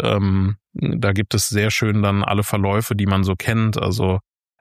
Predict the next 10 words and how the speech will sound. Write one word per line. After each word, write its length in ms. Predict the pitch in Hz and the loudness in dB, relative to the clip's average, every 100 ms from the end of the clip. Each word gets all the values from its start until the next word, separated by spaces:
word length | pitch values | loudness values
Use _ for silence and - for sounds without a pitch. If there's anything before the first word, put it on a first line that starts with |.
| 95 | -2
äh, 200 | 101 - | -2 -2
egal, 260 | 110 98 | 0 0
ob 100 | 101 | -2
das, 380 | - 95 - - | -2 -2 -2 -2
ähm, 380 | 95 95 92 92 | 0 0 2 0
die 540 | 95 92 90 90 - 92 | 0 0 2 2 0 -2
Feueraktivität 1080 | - 117 107 104 - 110 101 98 104 98 - | -2 -2 0 -2 -2 -2 -2 -2 -2 -2 -2
ist, 440 | 107 98 - - | -2 -2 -2 -2
die, 360 | 95 92 95 101 _ _ _ _ - | 0 2 0 -4 _ _ _ _ -4
ähm, 800 | 98 95 92 92 90 90 92 | 0 2 2 2 2 2 0